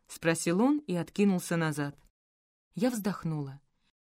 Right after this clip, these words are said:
Конечно, теперь он должен был намекнуть на мой переезд. То, что я хочу идти своим путём, не значит, что вы мне безразличны.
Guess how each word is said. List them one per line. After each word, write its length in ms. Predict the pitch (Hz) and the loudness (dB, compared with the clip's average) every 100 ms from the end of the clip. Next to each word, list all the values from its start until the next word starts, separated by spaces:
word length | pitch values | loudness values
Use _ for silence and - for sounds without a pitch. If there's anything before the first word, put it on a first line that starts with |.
| _ | _
Конечно, 500 | 220 240 330 294 170 | 4 6 6 4 0
теперь 360 | 165 190 285 262 | 0 4 6 6
он 120 | 214 | 6
должен 380 | 220 233 202 175 | 6 4 2 4
был 140 | 175 | 4
намекнуть 580 | 175 175 - 240 311 - | 2 2 2 2 2 0
на 120 | 170 | 2
мой 200 | 175 220 | 2 2
переезд. 580 | 190 156 147 160 160 - _ _ _ _ _ _ - | 0 0 0 -2 -4 -12 _ _ _ _ _ _ 2
То, 240 | 247 277 | 6 6
что 180 | - 196 | 4 4
я 140 | 202 | 4
хочу 400 | 196 220 - 262 | 4 0 2 2
идти 180 | 247 254 | 2 0
своим 420 | 247 214 254 247 | 0 4 4 4
путём, 420 | 220 226 285 277 240 | 2 2 4 6 6
не 80 | |
значит, 480 | 226 208 254 285 240 | 6 6 6 4 0
что 160 | - 226 | -2 0
вы 100 | 220 | 4
мне 180 | 208 202 | 4 4
безразличны. 880 | 208 185 226 202 233 - - 160 | 2 0 0 0 -2 -2 -8 -12